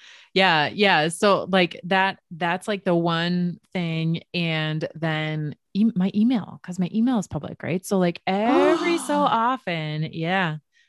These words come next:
Speaker 1: I'll get an email. And, like, the last one, most of the time I just delete 'em. Um, but, like, the,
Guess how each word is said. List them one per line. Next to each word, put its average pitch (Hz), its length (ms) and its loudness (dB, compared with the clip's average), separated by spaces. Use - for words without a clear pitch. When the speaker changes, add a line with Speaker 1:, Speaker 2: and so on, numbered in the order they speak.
Speaker 1:
I'll 165 180 -4
get 156 200 -4
an 185 60 -4
email. 151 520 -2
And, 170 120 -6
like, 160 160 -8
the 160 80 -10
last 170 440 -4
one, 156 480 -8
most 330 180 -4
of 349 80 -2
the 302 60 -4
time 214 120 0
I 185 60 0
just 170 160 -8
delete 135 260 -2
'em. 139 300 -2
Um, 147 560 -2
but, 165 240 0
like, 165 180 -4
the, 160 220 -2